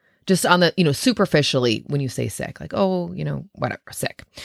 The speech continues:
But then when I think about how someone might identify with being sick when they have a chronic disease, it just, it, it's, it's, I find that, I find that super intense. Like, the state of your body is sick,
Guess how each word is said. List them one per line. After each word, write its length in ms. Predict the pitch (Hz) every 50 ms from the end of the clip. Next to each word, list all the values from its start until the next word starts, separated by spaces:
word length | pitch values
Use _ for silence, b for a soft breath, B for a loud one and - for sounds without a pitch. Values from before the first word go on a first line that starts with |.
| B B B B B B B B B B B
But 140 | - 220 202
then 260 | - 330 370 392 330
when 120 | 269 240 214
I 100 | 202 196
think 240 | - - 226 220 208
about 240 | 185 190 185 190
how 280 | 185 - - 196 202 185
someone 360 | 180 - - 214 202 196 196
might 180 | 190 175 175 - -
identify 640 | - 165 165 160 180 165 170 175 - 180 156 156 156
with 200 | 147 151 143 -
being 200 | 160 151 147 143
sick 320 | 123 - - 160 147 -
when 140 | - 147 147
they 60 | 147 139
have 180 | 143 151 127
a 60 | 131
chronic 360 | - - - 143 143 147 139 -
disease, 800 | 127 123 113 - 131 143 175 208 240 311 311 311 - - - - _ _ _ _ _ _ _ _ _ _ _ _ _ _ _ _ _ _ _ _ _ _ _ _ _ _ _ _ _ _ _ _ _ _ _ _ _ _ _ _ -
it 220 | - 240 220 -
just, 400 | - 247 226 - - - _ _ _ _ _ _ _ _ -
it, 180 | 233 240 - _ -
it's, 400 | 233 214 - - - - - - _ _ -
it's, 440 | 220 202 - - - - - - - _ _ _
I 160 | - 214 233 240
find 240 | - 262 254 247
that, 180 | 247 233 233 - _ _ _ -
I 40 | 170
find 200 | 160 214 220 220
that 80 | 226 214
super 240 | - 233 214 240 240
intense. 600 | 226 214 - 233 240 220 - - - - - -
Like, 340 | - 175 175 175 170 156 -
the 80 | - 180
state 320 | - - - - 196 202
of 100 | 208 190
your 120 | 185 208 190
body 320 | - 156 156 156 156 -
is 100 | - -
sick, 420 | - - - 151 151 - - -